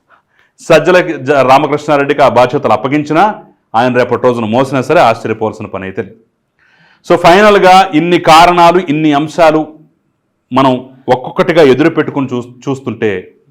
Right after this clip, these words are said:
ముందు పెట్టుకుని ఆ డాట్లన్నీ కలుపుతూ ఉంటే, మనకు అర్థం కావాల్సింది ఏంటంటే, అరెస్టు భయంతో ఉన్నారు, అరెస్టు ఖాయం అనేటటువంటి దాంట్లో ప్రిపరేషన్స్ చేసుకుంటున్నారు.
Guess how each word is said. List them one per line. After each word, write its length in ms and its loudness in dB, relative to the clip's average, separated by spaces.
ముందు 180 -2
పెట్టుకుని 320 -2
ఆ 80 2
డాట్లన్నీ 500 -2
కలుపుతూ 400 -8
ఉంటే, 460 -6
మనకు 200 -6
అర్థం 300 -4
కావాల్సింది 480 -2
ఏంటంటే, 520 -8
అరెస్టు 420 -2
భయంతో 520 0
ఉన్నారు, 640 0
అరెస్టు 560 -6
ఖాయం 320 2
అనేటటువంటి 560 -6
దాంట్లో 600 -4
ప్రిపరేషన్స్ 640 -4
చేసుకుంటున్నారు. 460 -14